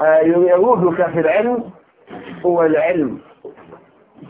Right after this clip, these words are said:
أنا كنت قلت لكم لعل في المجالس هذه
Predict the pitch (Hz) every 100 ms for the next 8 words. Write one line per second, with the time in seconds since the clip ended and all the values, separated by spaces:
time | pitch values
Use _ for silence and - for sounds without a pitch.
0 | - - - _ _ _ 170 160 208 220
1 | 175 147 175 175 165 147 147 151 139 143
2 | 139 151 143 135 135 120 131 127 143 147
3 | 135 131 147 156